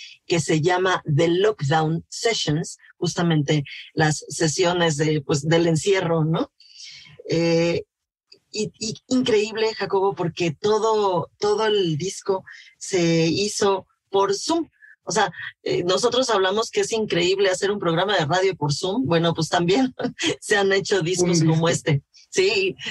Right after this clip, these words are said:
Speaker 1: se han hecho discos como este, que vale muchísimo, muchísimo la pena.
Speaker 2: Con una
Speaker 1: Eh,
Speaker 2: producción impresionante. Y, y,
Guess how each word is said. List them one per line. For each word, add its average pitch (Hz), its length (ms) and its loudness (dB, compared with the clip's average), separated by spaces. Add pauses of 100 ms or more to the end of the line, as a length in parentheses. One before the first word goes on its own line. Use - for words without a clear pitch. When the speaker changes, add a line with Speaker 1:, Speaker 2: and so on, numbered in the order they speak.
(120)
Speaker 1:
se - 160 -2
han 208 100 2
hecho 202 200 2
discos 185 340 -2
como 160 200 2
este, 170 240 0
que 170 140 -2
vale 185 220 2
muchísimo, 165 920 0
muchísimo 170 640 0
la 143 160 2
pena. 131 300 2 (160)
Speaker 2:
Con 196 260 4
una 262 160 4
Speaker 1:
Eh, 254 140 -2
Speaker 2:
producción 190 800 0
impresionante. 160 1700 2 (160)
Y, 156 260 4 (140)
y, 156 380 2